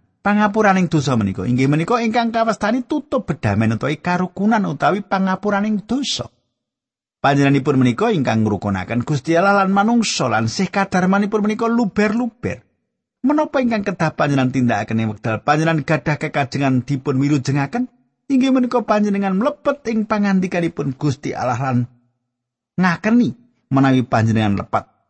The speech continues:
Salajengipun panjenengan nyuwun pangaksami. Panjenenganipun menika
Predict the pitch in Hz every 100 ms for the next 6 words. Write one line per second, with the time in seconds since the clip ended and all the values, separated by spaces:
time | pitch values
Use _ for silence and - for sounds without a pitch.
0 | _ _ _ _ - 147 139 147 147 160
1 | 147 147 143 143 143 165 269 285 277 262
2 | 233 233 226 131 101 _ _ _ _ 131
3 | 135 135 135 127 139 127 120 131